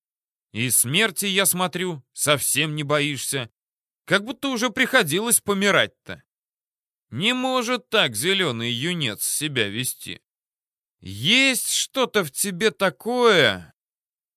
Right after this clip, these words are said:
чего никак не пойму. Разгадать хочется". В такой момент вдруг нестерпимо хотелось рассказать Горохову правду про то, как я здесь очутился.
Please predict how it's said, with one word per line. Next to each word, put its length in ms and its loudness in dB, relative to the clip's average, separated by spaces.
чего 400 0
никак 500 2
не 100 -2
пойму. 540 -2
Разгадать 720 2
хочется". 600 -18
В 100 -20
такой 320 2
момент 500 2
вдруг 360 -4
нестерпимо 880 0
хотелось 640 0
рассказать 680 0
Горохову 640 -2
правду 600 -4
про 200 -6
то, 180 -8
как 260 -8
я 140 -2
здесь 300 -4
очутился. 920 -10